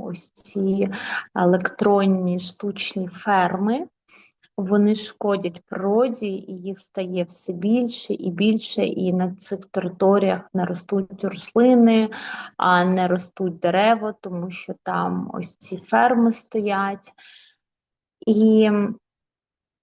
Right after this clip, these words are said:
це те, що я казала. Я бачу розділення на два великі табори.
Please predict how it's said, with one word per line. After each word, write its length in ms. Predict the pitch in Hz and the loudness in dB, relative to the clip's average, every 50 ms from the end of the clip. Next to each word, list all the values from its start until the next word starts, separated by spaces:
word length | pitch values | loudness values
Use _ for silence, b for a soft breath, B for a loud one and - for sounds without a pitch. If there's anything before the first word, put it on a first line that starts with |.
| _ _ _ _ _ _ _ _ _ | _ _ _ _ _ _ _ _ _
це 120 | - - 240 | -4 -4 0
те, 200 | 247 285 320 320 | 2 2 2 2
що 200 | - - - 254 | 0 -2 0 2
я 140 | 226 233 233 | 2 2 2
казала. 760 | 240 - 226 220 220 240 226 208 196 185 175 165 175 - - _ | 2 0 -2 0 2 2 2 2 2 0 -2 -6 -8 -10 -14 _
Я 140 | 220 214 208 | -6 -6 -4
бачу 440 | 196 208 240 269 - - - - 214 | 0 0 0 0 0 -6 -14 -14 -14
розділення 680 | 208 208 185 185 190 226 247 269 254 233 220 202 190 | -12 -12 -14 -8 -6 -2 0 2 2 2 2 0 -2
на 120 | 190 190 190 | -4 -6 -4
два 200 | 185 208 226 233 | 0 2 2 2
великі 440 | 196 175 190 190 202 196 - - _ | 2 -2 -6 -8 -8 -10 -12 -16 _
табори. 560 | - 190 175 175 196 196 196 185 170 165 165 | -14 -12 -8 -8 -4 -2 -2 -2 -2 -2 -4